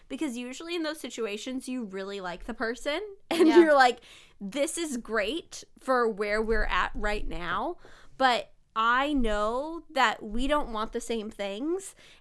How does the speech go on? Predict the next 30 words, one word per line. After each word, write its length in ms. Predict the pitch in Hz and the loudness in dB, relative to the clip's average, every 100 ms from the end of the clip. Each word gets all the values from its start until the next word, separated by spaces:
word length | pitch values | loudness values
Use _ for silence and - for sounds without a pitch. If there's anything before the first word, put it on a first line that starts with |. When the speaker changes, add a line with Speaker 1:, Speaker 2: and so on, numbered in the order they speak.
| - | -4
Speaker 1:
and 140 | 269 | 0
so 160 | 285 254 | 2 0
we 220 | 220 240 | -2 -10
can't 400 | - - 262 - | -2 0 0 -2
just 260 | 277 262 - | -4 -6 -6
keep 280 | - 240 247 | -6 -6 -2
on 340 | 220 220 220 | 0 0 -2
dating 560 | 202 190 202 262 330 277 | -4 -4 -2 -2 -2 -2
because 300 | 240 285 220 | -4 -6 -6
at 120 | - | -4
some 200 | - 240 | -2 -2
point 180 | - - | -4 -6
we're 140 | - | -8
gonna 160 | 226 226 | -4 -4
have 120 | 202 | -4
to 80 | 208 | -6
break 300 | 196 196 - | -6 -6 -4
up, 340 | 180 208 - - - - - | -4 -4 -6 -18 -20 -20 -6
and, 200 | 269 254 | 0 0
like, 380 | 240 226 220 - | 4 2 2 -4
<coughs> 760 | - - 208 - - - - - | -6 -6 -8 -12 -18 -20 -20 -12
or 260 | 277 285 285 | 2 4 4
one 180 | 262 247 | 4 0
of 100 | 233 | -2
us 180 | 240 | -6
is 100 | 220 | -8
gonna 220 | - 208 214 | -6 -6 -6
have 160 | 202 | -8
to 100 | 190 | -10
settle." 400 | - - - - | -12 -14 -16 -20